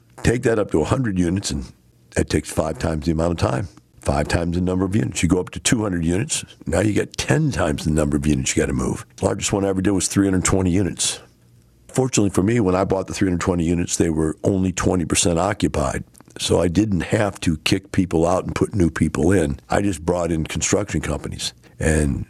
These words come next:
renovated it. Now, my partner and I, John, we came up with a really slick way of doing this.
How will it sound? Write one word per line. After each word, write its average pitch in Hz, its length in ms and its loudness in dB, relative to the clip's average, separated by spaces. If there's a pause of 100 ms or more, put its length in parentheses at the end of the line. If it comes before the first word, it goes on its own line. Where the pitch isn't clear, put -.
renovated 85 680 0
it. - 140 -12
Now, 85 320 0 (480)
my 92 140 0
partner - 340 -4
and 78 120 -6
I, 78 200 -8
John, 85 420 -2 (340)
we 107 80 2
came 135 220 2
up 123 140 -2
with 85 80 2
a 80 80 2
really 92 260 4
slick 87 260 2
way 82 200 2
of 73 40 -2
doing 85 220 2
this. - 340 -4